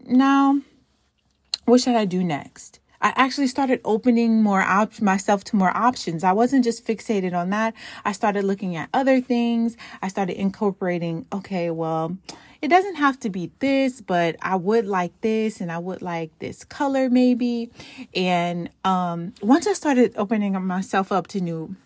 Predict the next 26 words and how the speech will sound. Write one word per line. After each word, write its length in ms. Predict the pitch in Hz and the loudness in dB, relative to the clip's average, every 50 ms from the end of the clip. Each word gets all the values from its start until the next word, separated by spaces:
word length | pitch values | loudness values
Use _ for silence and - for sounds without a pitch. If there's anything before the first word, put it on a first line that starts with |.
| _ _ _ _ _ _ _ _ _ _ _ _ _ - - - _ - | _ _ _ _ _ _ _ _ _ _ _ _ _ -20 -20 -20 _ -4
to 180 | - 208 - - | -2 0 2 2
other 220 | 185 180 180 165 | 2 2 0 0
possibilities, 960 | - - 160 160 190 - 160 151 196 240 269 247 233 208 180 170 170 175 - - - - - - - - - | 0 0 0 0 0 -2 -4 0 0 2 2 2 2 0 0 -2 -4 -6 -8 -14 -20 -20 -20 -20 -16 -4 2
more 720 | 185 190 190 202 214 220 233 247 240 240 240 - - _ - | 4 6 6 6 8 8 8 8 8 6 4 4 0 _ 0
options 520 | 190 185 185 190 - - - 208 190 190 190 | 2 2 2 2 0 -4 -4 -2 -2 -2 -2
started, 420 | - 202 180 180 180 180 180 - _ _ _ _ - | -4 -4 -4 -4 -4 -4 -6 -8 _ _ _ _ -10
um, 320 | 180 170 170 165 170 170 | -8 -6 -6 -6 -8 -8
coming 420 | - - - 190 175 175 175 175 165 | -10 -8 -6 -6 -4 -4 -4 -6 -6
to 140 | - - | -4 -4
me. 260 | 185 175 170 170 170 165 - - - - - | -4 -4 -4 -4 -8 -10 -12 -16 -20 -8 -2
More 300 | 196 202 226 247 254 254 | 0 4 4 4 4 4
possibilities 840 | 247 - 233 214 220 214 - 214 175 180 175 180 180 165 180 170 - | 2 2 0 0 0 0 -2 -4 -2 0 0 -2 -2 -2 -4 -6 -6
started 300 | - 175 165 160 165 - | -6 -6 -4 -6 -6 -8
coming 360 | - - 175 170 170 165 165 | -6 -6 -4 -4 -4 -4 -6
to 160 | - - - | -8 -6 -6
me. 240 | 170 165 160 165 165 - - - - - _ - | -6 -4 -4 -6 -8 -10 -16 -20 -20 -20 _ -6
And 280 | 196 196 190 185 175 170 | -2 0 0 0 0 2
what 220 | 208 262 302 302 | 2 2 2 2
I 160 | - 220 214 220 | 2 2 2 2
really, 580 | 208 180 190 233 262 269 247 240 226 202 - - | 2 2 2 2 2 2 2 0 0 -2 -4 -4
at 160 | 185 196 196 | -6 -8 -8
the 140 | - - - | -8 -6 -4
end 160 | 233 240 233 | -2 0 0
of 100 | 233 214 | 0 -2
the 80 | 190 185 | -4 -4
day, 480 | 165 190 190 196 202 185 175 180 190 | -4 -4 -2 -2 -2 -2 -4 -6 -8